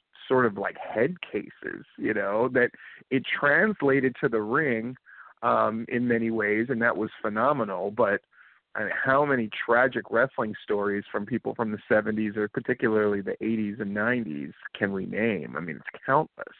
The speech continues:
Um, and now you have these guys who, "Hey, you know, I got my family and I'm here to wrestle." And, you know, I,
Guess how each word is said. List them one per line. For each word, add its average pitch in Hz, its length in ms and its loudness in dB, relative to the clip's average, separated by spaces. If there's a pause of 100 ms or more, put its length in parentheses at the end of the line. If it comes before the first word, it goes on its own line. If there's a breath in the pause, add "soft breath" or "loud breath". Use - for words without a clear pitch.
(580 loud breath)
Um, 101 320 2
and 113 140 0
now 147 260 4
you 123 180 4
have 117 160 2
these 117 180 -2
guys 110 340 2
who, 104 280 -2 (1000)
"Hey, 226 120 2
you 202 80 4
know, 165 400 4
I 147 80 -2
got 156 140 -2
my 156 100 2
family 147 560 2
and 117 240 0 (500 loud breath)
I'm 127 240 0
here 147 180 2
to 143 100 2
wrestle." 139 520 4
And, 110 180 0
you 117 120 2
know, 98 360 2
I, 69 180 -4